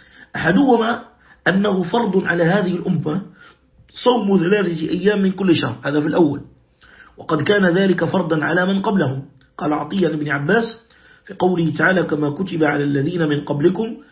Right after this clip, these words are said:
قال: "كان ثلاثة أيام من كل شهر"، ثم نسخ برمضان. وقال معمر عن قتادة: "كان الله قد كتب على الناس قبل رمضان ثلاثة أيام من كل شهر". فعلى هذا القول تكون الآية،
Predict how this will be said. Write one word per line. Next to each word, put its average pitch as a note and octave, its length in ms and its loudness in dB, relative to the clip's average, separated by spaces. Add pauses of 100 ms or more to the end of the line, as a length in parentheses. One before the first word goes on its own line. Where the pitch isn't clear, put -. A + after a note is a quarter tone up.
(180)
قال: F#3+ 260 2
"كان F#3 340 2
ثلاثة D#3+ 540 0
أيام F3 380 -2
من D3+ 120 -4
كل D#3+ 240 0
شهر"، A3 240 0
ثم E3 240 -6
نسخ F#3+ 400 -4
برمضان. D3+ 520 -4 (1600)
وقال G#3 360 0
معمر G3+ 300 0
عن - 260 -10
قتادة: F#3+ 380 2
"كان F#3 240 2
الله F3 340 2
قد C#3 180 -8
كتب E3+ 300 -2
على D3+ 160 -2
الناس F3 300 -4
قبل E3 280 -4
رمضان D3+ 460 -2
ثلاثة D#3+ 500 -4
أيام F3+ 320 -4
من E3 100 -6
كل E3+ 220 -2
شهر". B2 280 -6 (580)
فعلى F3 280 2
هذا G#3+ 200 2
القول E3 560 2
تكون F3 480 -4
الآية، D#3+ 760 2